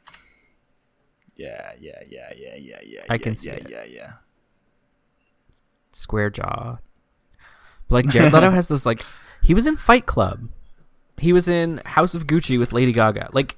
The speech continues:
Speaker 2: name a movie and he's, like, <laughs> an extra or something in it.
Speaker 1: <laughs> He's never the main guy.
Speaker 2: <laughs>
Speaker 1: <laughs> Except Morbius, and look what the fuck that
Speaker 2: Yeah,
Speaker 1: turned out to
Speaker 2: exactly.
Speaker 1: be.
Speaker 2: And that crashed.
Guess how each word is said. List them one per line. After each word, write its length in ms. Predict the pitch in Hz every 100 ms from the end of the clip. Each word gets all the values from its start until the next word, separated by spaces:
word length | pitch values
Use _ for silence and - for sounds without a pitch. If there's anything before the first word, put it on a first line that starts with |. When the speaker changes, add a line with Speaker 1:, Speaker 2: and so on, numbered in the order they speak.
| -
Speaker 2:
name 200 | 147 175 240
a 60 |
movie 440 | 151 151 196 262 -
and 120 | 156
he's, 280 | 165 165 165
like, 260 | 170 - 196
<laughs> 40 |
an 140 | 175 -
extra 480 | 151 - 127 117
or 80 | 120
something 380 | 117 110 110 110
in 120 | 123
it. 280 | 107 92 - - -
Speaker 1:
<laughs> 180 | -
He's 400 | 220 202 208 156
never 180 | 170 208
the 300 | 214 196 139
main 200 | 170 165
guy. 400 | 110 104 117 110 - - -
Speaker 2:
<laughs> 440 | 139 - 175 - - - - -
Speaker 1:
<laughs> 60 | 156
Except 260 | 139 175 139
Morbius, 480 | 131 139 107 107 120
and 80 |
look 120 | 117 120
what 100 | -
the 80 | 113
fuck 220 | 127 -
that 40 |
Speaker 2:
Yeah, 180 | 127 107
Speaker 1:
turned 140 | 104
out 180 | 113 98
to 60 | 104
Speaker 2:
exactly. 80 | 104
Speaker 1:
be. 60 |
Speaker 2:
And 80 | 104
that 200 | 104 -
crashed. 800 | - 107 101 98 98 113 - -